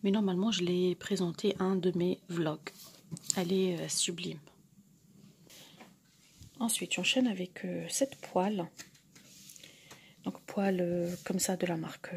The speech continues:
Marblestone. Elle est jolie, rien à dire. Voilà. Du coup, elle est à sept euros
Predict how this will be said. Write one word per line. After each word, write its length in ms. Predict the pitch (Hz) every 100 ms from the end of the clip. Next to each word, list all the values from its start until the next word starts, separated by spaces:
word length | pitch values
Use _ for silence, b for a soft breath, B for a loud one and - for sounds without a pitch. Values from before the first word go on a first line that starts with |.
| 165
Marblestone. 720 | 185 - 180 - 185 220 240 B B B B B
Elle 180 | 247 220
est 40 |
jolie, 680 | 185 170 165 208 233 - - -
rien 260 | 190 202 202
à 60 | 160
dire. 500 | 170 202 - - - - - - - - B B B B B B B - - - 180
Voilà. 340 | 170 170 - - - _ - _ B B B B B B B B -
Du 140 | 214
coup, 140 | 202 233
elle 160 | 196
est 100 | 208
à 140 | 190 190
sept 340 | - 214 -
euros 360 | 190 - 220